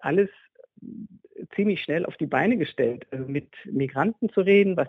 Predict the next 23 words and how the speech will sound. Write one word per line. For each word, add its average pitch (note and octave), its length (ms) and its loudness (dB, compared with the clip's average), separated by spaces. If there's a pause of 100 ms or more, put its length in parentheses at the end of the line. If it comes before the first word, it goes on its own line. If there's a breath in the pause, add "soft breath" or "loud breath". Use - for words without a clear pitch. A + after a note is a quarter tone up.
(140)
wirklich D#3 340 -4
eigentlich E3 340 2
extrem D#3 400 0
schwierig G3+ 420 0
ist, F#3 160 -2 (480)
weil C#3+ 140 -2
die D3+ 100 -2
natürlich D3+ 320 -4
überhaupt E3 320 2
keine E3 160 -2
Lust E3 280 -4
haben, C#3+ 280 0
sich C#3+ 160 -8
mit D3+ 140 -8
Journalisten D3+ 460 -2
zu - 100 -8
unterhalten, C#3+ 560 -4
einen D#3 100 -4
Kontakt - 440 -2
zur F3+ 80 4
Küstenwache F3+ 580 -2
herzustellen. D#3 800 2 (720 soft breath)
Das, D3+ 140 4